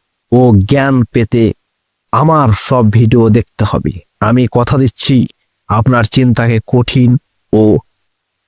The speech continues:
মুক্ত করে তুলব। ফ্রেন্ডস, আজ এই পর্যন্ত। আবারও দেখা হবে এই রকম হাজারো ভিডিওতে, যা প্রকৃত সত্য এবং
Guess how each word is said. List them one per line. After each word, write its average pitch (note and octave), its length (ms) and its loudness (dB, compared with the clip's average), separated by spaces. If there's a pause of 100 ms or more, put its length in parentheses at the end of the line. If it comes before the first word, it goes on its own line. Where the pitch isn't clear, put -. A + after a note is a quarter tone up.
(100)
মুক্ত D3+ 440 0 (220)
করে A#2+ 200 0
তুলব। F2+ 300 0 (1400)
ফ্রেন্ডস, C3+ 320 0 (300)
আজ A#2+ 220 0
এই C3 140 2
পর্যন্ত। B2 420 2 (420)
আবারও C3 360 0
দেখা B2 320 0
হবে B2 200 2 (100)
এই B2+ 160 2
রকম B2 300 0
হাজারো B2 440 0
ভিডিওতে, G#2+ 460 0 (640)
যা B2+ 200 0 (140)
প্রকৃত C#3 420 -2
সত্য - 400 -4 (540)
এবং A2+ 280 2